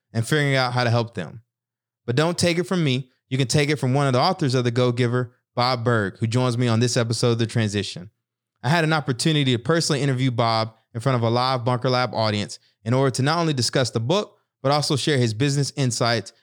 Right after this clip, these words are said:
as one of America's premier thought leaders. Before I roll the interview, I'm gonna read a brief overview of the book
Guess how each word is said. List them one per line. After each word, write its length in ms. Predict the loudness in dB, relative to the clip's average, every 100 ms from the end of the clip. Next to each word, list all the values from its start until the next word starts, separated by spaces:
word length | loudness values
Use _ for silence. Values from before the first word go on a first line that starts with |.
| -8
as 80 | -2
one 120 | 0
of 80 | 0
America's 500 | 0 0 0 -2 -4
premier 420 | -2 0 2 0
thought 340 | 0 -2 0 -2
leaders. 440 | -4 -4 -10 -18 _ _ _ _ _ _ -6
Before 340 | -4 0 0
I 60 | 2
roll 260 | 2 2
the 160 | 2 0
interview, 460 | -2 -2 -4 -10 -12 _ -6
I'm 100 | -2
gonna 220 | 0 2
read 260 | 2 2 2
a 60 |
brief 280 | 0 -2 0
overview 420 | 0 0 2 2
of 80 | 2
the 40 | 0
book 440 | 0 0 -2 -14